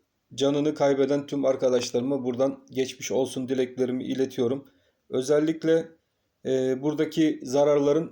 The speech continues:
bir an önce umudum, e, devlet tarafından karşılanacağı yönündedir. İnşallah, e, devlet yetkilileri de beni dinliyordur ve, e, bu bölgelerde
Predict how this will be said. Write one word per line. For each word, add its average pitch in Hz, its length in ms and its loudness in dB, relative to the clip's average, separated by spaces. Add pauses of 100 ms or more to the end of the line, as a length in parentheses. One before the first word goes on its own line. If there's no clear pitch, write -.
bir 156 160 0
an 147 140 2
önce 139 400 0 (560)
umudum, 143 560 0 (340)
e, 131 40 0 (560)
devlet 147 380 2
tarafından 143 640 0
karşılanacağı 131 760 0
yönündedir. 135 680 0 (320)
İnşallah, 139 640 0
e, 123 200 0
devlet 135 340 2
yetkilileri 135 640 0
de 131 200 0
beni 135 240 0
dinliyordur 135 460 0
ve, 160 160 2 (640)
e, 123 320 -2
bu 151 140 -2
bölgelerde 143 680 4